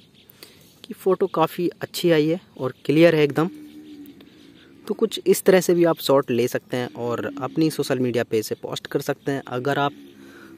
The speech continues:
कुछ भी ऐसा, आ, Instagram पे पेजेस को चला रहे हैं तो आप इस तरह से कर सकते हैं। So गाइस, ये भी कुछ इसी तरह का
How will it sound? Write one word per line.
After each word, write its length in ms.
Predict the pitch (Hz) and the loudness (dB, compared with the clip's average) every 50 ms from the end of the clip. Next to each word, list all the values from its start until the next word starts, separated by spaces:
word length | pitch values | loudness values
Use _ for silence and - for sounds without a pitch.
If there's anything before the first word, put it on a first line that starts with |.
| - - | -12 -2
कुछ 180 | - 202 - - | -2 -2 -2 0
भी 140 | 180 202 196 | 0 0 0
ऐसा, 480 | - 127 151 156 - - 165 160 160 - _ _ _ _ _ _ _ - - _ _ - _ _ _ _ _ _ | 2 2 0 -2 0 0 0 0 0 -2 _ _ _ _ _ _ _ -20 -20 _ _ -20 _ _ _ _ _ _
आ, 140 | - 127 127 | -6 -4 -2
Instagram 560 | - 139 151 139 - - 156 147 151 151 151 | 0 0 -2 -2 -2 -2 -2 0 0 0 0
पे 80 | 147 151 143 - | 0 -2 -4 -2
पेजेस 360 | - 139 143 139 139 147 143 - | 0 2 2 2 2 0 -2 0
को 140 | - 143 | -2 -2
चला 300 | 127 - 131 123 123 117 | -2 0 -2 -2 0 -2
रहे 100 | 117 117 113 | -4 -4 -6
हैं 80 | 113 | -8
तो 160 | - - 107 107 | -10 -8 -8 -8
आप 200 | 107 110 - 117 | -8 -8 -10 -10
इस 100 | - - | -10 -8
तरह 160 | - 120 120 | -8 -8 -8
से 80 | 123 | -8
कर 140 | - - 120 113 | -8 -8 -8 -10
सकते 300 | - - - _ - - | -10 -14 -18 _ -18 -18
हैं। 60 | - - _ _ _ _ _ _ _ _ _ _ _ - - - - - _ - | -18 -20 _ _ _ _ _ _ _ _ _ _ _ -20 -20 -20 -20 -20 _ -10
So 180 | - - 208 214 | -4 -2 2 4
गाइस, 240 | 233 233 220 147 135 | 6 6 4 6 6
ये 140 | 156 165 170 | 6 6 6
भी 100 | 185 190 | 4 4
कुछ 200 | - 202 185 - | 4 2 2 2
इसी 180 | 180 - - 170 | 0 -2 -4 -4
तरह 200 | - 190 185 180 | -2 0 0 0
का 260 | - 185 185 175 190 | 2 0 -2 -2 -4